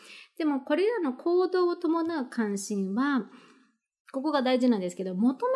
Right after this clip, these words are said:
られたらやることであって、求められてないタイミングにやると、男性からしてみたら、重い、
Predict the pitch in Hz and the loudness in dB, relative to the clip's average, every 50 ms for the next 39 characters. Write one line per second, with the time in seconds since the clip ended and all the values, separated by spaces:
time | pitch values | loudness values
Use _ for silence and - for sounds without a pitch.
0 | 523 494 494 494 480 427 466 - 220 196 202 196 196 202 196 208 202 226 220 214 | 2 2 2 2 2 0 0 0 -2 0 0 0 2 2 0 0 0 -2 -2 0
1 | 220 202 185 - - 190 175 - - _ _ - 208 214 208 196 - - - - | -2 -2 -2 -4 -6 -8 -8 -8 -10 _ _ -2 -2 0 0 0 -2 -4 -10 -18
2 | - _ _ _ _ _ _ _ _ 226 233 240 - 359 370 381 381 392 392 381 | -20 _ _ _ _ _ _ _ _ 0 0 2 2 4 4 4 4 4 4 2
3 | 370 370 - 226 220 247 277 302 311 277 - - - 240 247 262 269 269 277 277 | 2 0 2 2 4 4 4 4 2 0 -2 -2 0 4 4 6 6 6 6 4
4 | 277 269 262 247 262 247 247 240 233 233 226 226 233 226 - - 403 415 403 320 | 4 2 2 2 4 4 4 4 2 2 0 -2 -4 -4 -4 0 2 2 2 2
5 | 247 - - - - - - - _ _ _ 240 240 247 247 247 247 254 233 233 | 0 -4 -10 -18 -20 -20 -20 -20 _ _ _ 2 4 6 4 4 4 2 0 0
6 | 226 - 226 220 220 226 220 - - 233 240 254 247 254 220 202 208 254 269 262 | 0 -2 -4 -2 -2 -4 -4 -4 -2 2 2 2 2 2 -2 0 2 2 4 2
7 | 240 - - 208 208 214 214 226 220 202 175 156 - | 2 0 0 2 4 6 6 6 6 6 4 2 0